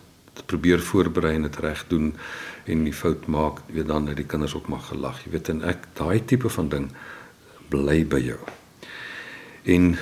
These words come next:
dit was ook nog die dae toe ons klassifikasie en klasse gehad het, toe ons in opgedeel is volgens akademiese prestasie en jy is of in die A-klas of jy is in die F-klas. En dink 'n bietjie ook nou maar net wat vandag nog in klasse aangaan.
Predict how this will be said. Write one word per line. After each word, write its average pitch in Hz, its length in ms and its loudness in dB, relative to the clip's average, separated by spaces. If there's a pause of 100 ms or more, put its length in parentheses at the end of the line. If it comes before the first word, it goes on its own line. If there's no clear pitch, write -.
(140)
dit 95 140 4
was 127 160 4
ook 131 120 4
nog - 120 4
die 113 100 8
dae 92 260 6
toe 104 140 4
ons 90 320 2
klassifikasie - 840 2
en 85 140 2
klasse - 360 0
gehad 67 440 -4
het, - 140 -8
toe - 140 -14
ons - 200 -6
in - 140 -4
opgedeel 87 540 4
is 85 120 4
volgens 90 400 2
akademiese 80 640 2
prestasie - 800 0
en 67 240 -6
jy 76 120 -4
is - 140 -6
of - 180 0
in 95 60 6
die 87 140 4
A-klas 80 460 -2
of - 140 -6
jy 76 80 0
is 65 120 -4
in 76 60 0
die 76 220 2
F-klas. - 460 -8 (1080)
En 98 160 6
dink 143 180 6
'n 185 60 6
bietjie 143 240 -2
ook 127 180 4
nou 127 60 0
maar 107 140 4
net 117 180 4
wat 90 180 2
vandag - 380 0
nog - 160 0
in 87 100 -2
klasse - 340 -2
aangaan. 76 440 -6